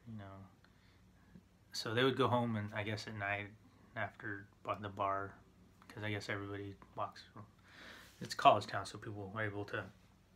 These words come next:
there's, like, a downtown with all the bars, and then everybody can walk to where all the college kids live. And, um,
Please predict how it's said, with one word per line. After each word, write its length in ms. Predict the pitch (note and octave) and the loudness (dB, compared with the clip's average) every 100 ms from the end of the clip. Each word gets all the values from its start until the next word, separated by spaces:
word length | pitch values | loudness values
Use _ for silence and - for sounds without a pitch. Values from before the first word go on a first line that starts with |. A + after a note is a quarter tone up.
| - - - - | -20 -20 -20 -12
there's, 160 | G#2+ G2 | -8 -6
like, 140 | F#2 | -6
a 60 | G2 | -4
downtown 500 | G#2 A2 G#2+ A2+ A2 | 0 2 2 0 0
with 120 | G#2+ | 0
all 120 | G#2+ | -2
the 80 | G#2 | -4
bars, 380 | G#2 G2+ G2+ G2+ | -2 -2 -2 -4
and 100 | G2+ | -8
then 200 | G2 F#2+ - - | -10 -12 -16 -12
everybody 360 | G#2+ G2 G2 G2+ | -10 -10 -10 -10
can 160 | A2 | -6
walk 240 | G2+ G2 - - - | -2 -2 -4 -20 -18
to 140 | - G2+ G2 - - - - - - - | -16 -14 -16 -20 -20 -20 -20 -20 -16 -4
where 120 | G2+ | -2
all 100 | G2+ | -2
the 60 | |
college 340 | G2 - G2+ G2 | -2 -4 -2 -4
kids 240 | - G2 | -8 -8
live. 220 | G#2+ G2 - - - - - - - - - - - - - - - - - - | -8 -8 -12 -20 -20 -20 -20 -20 -20 -20 -20 -20 -20 -20 -20 -20 -20 -20 -20 -8
And, 200 | G2 F#2+ | -4 -2
um, 400 | F#2+ F#2 F#2 G2+ | 0 -2 -6 -10